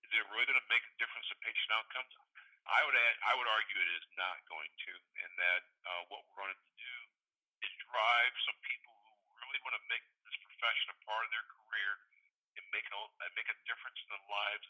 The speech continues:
of others who, who say, "You know what, if I have to get a degree, I might as well go into some other profession that's gonna pay much more, where I can still have the same impact, where I can make a difference in the lives of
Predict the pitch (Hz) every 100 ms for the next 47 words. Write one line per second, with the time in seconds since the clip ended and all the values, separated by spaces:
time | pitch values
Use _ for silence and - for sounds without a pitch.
0 | - 117 117 - - - _ _ _ _
1 | _ _ - - _ 117 - 127 117 117
2 | 123 120 120 123 104 113 123 131 117 110
3 | 110 - - _ 131 135 - - 107 117
4 | 117 - 107 _ 110 - - - - -
5 | 110 - - _ - 101 98 - - -
6 | 87 - 107 107 - - 98 92 92 -
7 | _ _ _ _ - 104 - - - 147
8 | 131 123 - - - 123 123 - 131 -
9 | 110 98 - 98 - 104 - - 104 113
10 | - - - _ _ _ 101 104 110 113
11 | 95